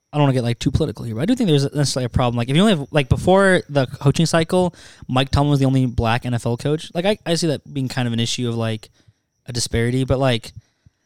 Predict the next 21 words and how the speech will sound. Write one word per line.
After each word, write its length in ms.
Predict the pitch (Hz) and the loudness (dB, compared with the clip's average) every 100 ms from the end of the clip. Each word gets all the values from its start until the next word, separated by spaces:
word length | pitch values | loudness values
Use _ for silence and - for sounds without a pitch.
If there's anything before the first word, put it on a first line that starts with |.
| _ - | _ -2
I 120 | 151 | 2
would 100 | 226 | 4
like 160 | 226 220 | 2 0
to 80 | 175 | -2
think 320 | - 147 160 | 0 -2 -2
that 160 | 123 - | -6 -4
people 280 | 139 143 | -4 -2
are 80 | 135 | 0
inherently 440 | 117 117 123 113 110 | -2 -2 -2 -2 -4
good, 400 | 113 120 131 - | 0 0 -2 -6
so 220 | - 135 | -10 -2
I'd 40 | |
like 120 | 143 170 | -2 -2
to 80 | |
think 200 | - 165 | -2 -2
it's 200 | 143 - - | -2 -6 -6
not 240 | 127 120 | -2 -2
a 60 | 123 | -2
conspiracy, 800 | 117 - 113 113 113 - 131 - | -4 -6 -4 -2 -2 -2 -4 -4
it's 220 | 113 - | -6 -4
just 240 | 117 110 | -4 -4